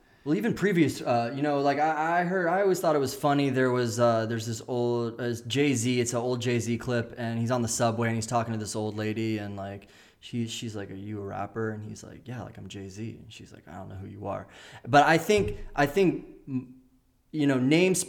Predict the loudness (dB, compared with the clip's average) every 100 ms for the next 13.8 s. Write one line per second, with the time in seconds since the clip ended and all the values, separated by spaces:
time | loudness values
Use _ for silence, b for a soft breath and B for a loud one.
0 | -4 0 2 4 4 4 2 0 4 4
1 | 6 4 4 4 2 0 -2 0 -2 -2
2 | -6 -6 -8 -4 -2 0 0 2 2 2
3 | 0 -2 -2 2 4 4 4 2 B B
4 | 2 4 4 6 6 6 6 4 8 8
5 | 6 4 6 6 6 8 8 8 6 6
6 | 6 6 4 6 6 6 4 6 6 4
7 | 4 6 6 6 4 B 0 4 8 8
8 | 8 6 8 8 8 6 B B 0 2
9 | 6 6 6 4 4 4 4 6 6 4
10 | 2 0 0 0 0 -6 -8 -16 _ 0
11 | 2 2 4 2 4 2 2 0 0 -2
12 | -18 -20 -12 0 4 4 4 2 0 2
13 | 0 0 -2 -2 -2 -2 -4